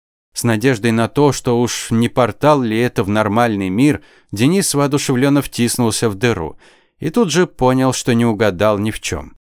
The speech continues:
Во-первых, прошмыгнуть через такую лазейку довольно плотный Кузьма, да ещё и с извивающейся добычей на руках, ни за что бы не смог. А значит, всё-таки сумел сбить со своего следа не только погоню,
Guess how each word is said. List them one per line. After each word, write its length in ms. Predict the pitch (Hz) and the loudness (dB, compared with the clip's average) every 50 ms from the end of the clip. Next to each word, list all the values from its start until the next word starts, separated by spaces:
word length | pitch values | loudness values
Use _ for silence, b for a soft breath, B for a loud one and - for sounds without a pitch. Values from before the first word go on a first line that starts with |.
| _ _ _ _ - | _ _ _ _ -2
Во-первых, 500 | 110 123 - - 165 143 139 139 - - | 0 0 2 4 2 2 2 0 -2 -2
прошмыгнуть 840 | - 139 127 - - 147 139 113 123 143 151 131 - - - - - | -2 -2 -2 0 0 0 2 2 4 4 4 2 0 -2 -8 -10 -8
через 340 | - - 123 120 117 - - | -2 0 0 0 0 -2 -2
такую 340 | - 120 110 - 117 107 101 | -2 -2 -2 -2 -2 0 0
лазейку 640 | 104 101 87 90 110 131 123 107 - - 107 92 B B B B B B | 0 0 0 0 2 2 0 0 -2 -4 -4 -4 B B B B B B
довольно 400 | 139 147 165 202 196 180 175 165 | -2 0 2 2 2 2 0 0
плотный 480 | 143 - 170 175 180 170 - 156 156 139 | -2 -2 0 0 0 0 0 0 0 0
Кузьма, 480 | 143 - 151 127 104 120 147 175 175 | 2 2 0 2 2 0 0 0 0
да 120 | 127 90 87 | -2 -4 -6
ещё 220 | 90 - - 147 | -6 -2 0 2
и 100 | 147 131 | 2 2
с 120 | 110 - 135 | 2 0 0
извивающейся 880 | 110 98 117 117 107 113 139 147 143 120 - - 117 98 - - 120 | 0 2 0 2 2 2 2 2 0 0 -2 -2 -4 -2 0 -2 0
добычей 460 | 98 104 104 98 123 131 - - 120 | 0 0 0 0 0 0 0 0 0
на 100 | 101 101 | 0 0
руках, 380 | 98 95 - - 135 139 - b b b b b b | 0 0 0 0 0 -2 -2 b b b b b b
ни 100 | 185 190 | -2 0
за 160 | 139 143 143 | 0 2 0
что 240 | 123 - - 151 131 110 | 0 -2 0 0 0 2
бы 100 | 120 120 | 2 0
не 100 | 123 127 | 2 0
смог. 500 | - - - 165 120 76 - - - b b b b b b b | 0 0 0 0 0 -2 -4 -10 -18 b b b b b b b
А 120 | - 101 92 | -4 -4 -2
значит, 380 | 87 98 113 113 104 - - | 0 0 0 0 -2 -4 -6
всё-таки 440 | - - 117 104 - 117 92 - 120 | -2 -2 -2 -2 -2 -4 -2 -2 -2
сумел 500 | - - - 120 107 104 127 160 185 170 | 0 0 0 0 2 2 2 2 2 0
сбить 340 | 131 104 95 92 101 87 - | -2 -2 -2 -4 -4 -4 -4
со 100 | - 110 | -4 -4
своего 320 | - - 107 98 95 98 | -2 0 0 2 2 2
следа 500 | 95 - - 104 101 120 131 143 139 B B B B B | 0 0 0 0 2 2 2 2 0 B B B B B
не 180 | - 135 135 127 | 2 2 2 2
только 360 | - 147 160 165 - - 196 | 2 0 0 2 0 -2 -2
погоню, 580 | - - 190 165 139 131 110 90 78 71 - | 2 2 0 0 0 -2 -4 -4 -4 -8 -14